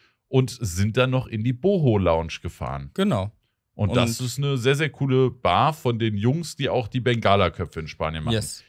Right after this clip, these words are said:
Speaker 1: In Deutschland sind die Köpfe auch bekannt, allerdings vertreibt die hier Holster
Speaker 2: Ja.
Speaker 1: als deren Köpfe. Und die Lounge war cool,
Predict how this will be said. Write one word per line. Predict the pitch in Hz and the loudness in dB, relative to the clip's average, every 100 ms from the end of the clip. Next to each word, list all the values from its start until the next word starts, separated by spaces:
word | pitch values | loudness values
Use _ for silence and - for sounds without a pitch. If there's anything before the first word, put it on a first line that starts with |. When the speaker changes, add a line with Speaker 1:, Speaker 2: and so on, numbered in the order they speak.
| - | -8
Speaker 1:
In | 98 | 0
Deutschland | 104 135 147 147 | 4 4 2 -2
sind | 123 | -4
die | 117 | -4
Köpfe | - 117 - | -2 0 0
auch | 95 117 | -2 -2
bekannt, | 156 - 175 190 | -4 -4 -4 -2
allerdings | 135 131 127 131 | -2 -2 -2 -4
vertreibt | 131 117 120 117 | -6 -2 -2 0
die | 120 | 0
hier | 117 127 | 2 4
Holster | 104 95 - 69 - _ | 4 2 -4 -10 -12 _
Speaker 2:
Ja. | 110 | -4
Speaker 1:
als | 95 85 | -4 -4
deren | 90 80 76 | -4 -6 -6
Köpfe. | 80 - - - _ _ - - - _ _ - | -8 -10 -14 -18 _ _ -20 -20 -20 _ _ 0
Und | 135 120 | 2 4
die | |
Lounge | 104 87 104 | 4 4 2
war | 143 131 | -2 -2
cool, | 185 294 | -2 -4